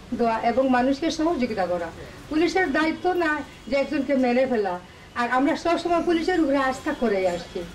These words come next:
আর এই পুলিশে যদি জীবন নিয়ে যায়, তে এটা কেমন করে হয়? পুলিশ জীবন নিয়ে নিতে পারছে, জীবন কি দিতে পারবে? দশ হাজার কেন? যদি আজ আমি বলি যে, "আমি পঞ্চাশ হাজার আপনাদেরকে দিতেছি, আমার ছেলেকে ফিরিয়ে দেবো," ওরা কি পারবে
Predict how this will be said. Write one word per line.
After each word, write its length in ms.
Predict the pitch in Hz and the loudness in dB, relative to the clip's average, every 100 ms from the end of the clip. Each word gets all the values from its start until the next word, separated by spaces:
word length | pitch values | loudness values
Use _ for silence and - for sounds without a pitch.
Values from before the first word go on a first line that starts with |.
| - - | -16 -4
আর 140 | 254 277 | 2 2
এই 80 | |
পুলিশে 440 | 330 349 370 359 392 | 2 2 4 4 4
যদি 240 | 370 320 | 4 4
জীবন 440 | 247 262 254 269 285 | 4 4 4 4 6
নিয়ে 220 | 277 240 | 6 4
যায়, 360 | 233 208 196 - - - | 2 0 -2 -4 -10 -4
তে 60 | 277 | 2
এটা 480 | 294 277 269 269 320 | 4 4 4 2 -2
কেমন 360 | - 294 285 269 | -2 0 0 0
করে 200 | 226 196 | -2 -2
হয়? 260 | 185 180 175 - - - - - | 0 0 -2 -8 -16 -18 -6 2
পুলিশ 260 | 339 370 - | 2 2 2
জীবন 280 | 320 339 370 | 2 4 4
নিয়ে 240 | 359 330 | 4 4
নিতে 380 | 302 254 - 247 | 4 2 2 0
পারছে, 400 | 233 220 - 214 208 | 0 -2 -2 -2 0
জীবন 260 | 269 311 | 0 0
কি 80 | 320 | 0
দিতে 300 | 254 269 294 | 0 0 0
পারবে? 480 | 269 226 185 185 180 - - 175 - | 2 0 2 2 2 0 -10 -6 -2
দশ 200 | 320 359 | 0 2
হাজার 260 | 349 339 330 | 2 2 2
কেন? 280 | 311 277 | 2 2
যদি 240 | 247 254 330 | 2 0 0
আজ 180 | 330 330 | 2 2
আমি 180 | 320 | 0
বলি 380 | 320 330 330 302 - - - | 0 0 2 0 -4 -10 -6
যে, 160 | 330 359 | 0 2
"আমি 200 | 339 359 359 | 4 2 2
পঞ্চাশ 400 | 349 349 415 381 | 0 0 -2 2
হাজার 200 | 370 349 | 2 2
আপনাদেরকে 500 | 285 339 330 302 311 | 2 0 -2 -4 -4
দিতেছি, 500 | 311 320 294 320 277 - - - - | -2 -2 -2 -4 -6 -8 -10 -10 0
আমার 280 | 339 339 359 | 2 4 2
ছেলেকে 360 | - 339 349 370 - | 0 -2 0 0 2
ফিরিয়ে 240 | 330 339 | 0 0
দেবো," 200 | 320 311 | -2 0
ওরা 140 | 339 | 0
কি 120 | 320 349 | 0 2
পারবে 520 | 339 339 339 330 | 2 2 2 2